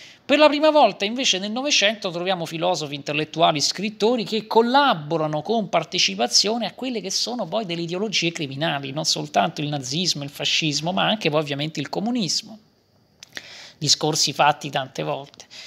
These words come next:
E infatti qui è importante anche recuperare quel discorso che poi Celan cercherà sempre di,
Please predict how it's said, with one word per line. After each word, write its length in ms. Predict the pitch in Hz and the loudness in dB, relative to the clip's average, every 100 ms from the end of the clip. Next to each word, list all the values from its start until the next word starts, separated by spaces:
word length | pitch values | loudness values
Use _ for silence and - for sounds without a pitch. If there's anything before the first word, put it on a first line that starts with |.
| - | -4
E 60 | 240 | 0
infatti 420 | 285 339 330 214 | 4 6 4 2
qui 160 | 196 277 | -2 -2
è 20 | |
importante 680 | 202 196 196 240 247 240 185 | 0 -4 0 2 2 0 0
anche 340 | 214 214 165 | 0 -4 -6
recuperare 760 | 165 170 170 196 226 170 151 - - - - - | -6 -4 2 4 6 4 -2 -10 -20 -20 -20 -8
quel 140 | 180 | -4
discorso 560 | 190 226 - 277 - 302 | 4 4 6 2 2 0
che 140 | 208 | -2
poi 360 | - 254 247 208 | 0 4 4 2
Celan 840 | - 208 220 233 208 185 220 226 - | 0 0 2 2 0 -6 -8 -10 0
cercherà 520 | - 202 - 233 233 | 2 2 2 4 4
sempre 600 | - 254 254 226 226 202 | 4 4 2 2 2 2
di, 240 | 208 196 | 0 -4